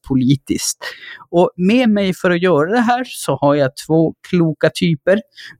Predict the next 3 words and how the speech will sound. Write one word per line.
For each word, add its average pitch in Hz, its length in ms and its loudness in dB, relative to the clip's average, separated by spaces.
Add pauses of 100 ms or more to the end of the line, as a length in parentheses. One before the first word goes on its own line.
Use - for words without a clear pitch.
(200)
Vidar 160 420 0
Andersson, 170 720 0
chefredaktör 160 880 0